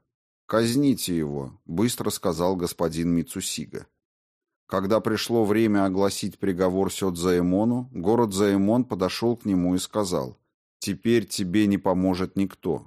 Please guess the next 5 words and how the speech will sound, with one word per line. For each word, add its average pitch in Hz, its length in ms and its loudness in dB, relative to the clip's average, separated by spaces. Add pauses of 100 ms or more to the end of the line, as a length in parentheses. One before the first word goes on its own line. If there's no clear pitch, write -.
(200)
готовь 95 480 0
себя 92 300 -2
к - 80 -8
смерти». - 600 -4 (520)
«Хорошо, 110 560 0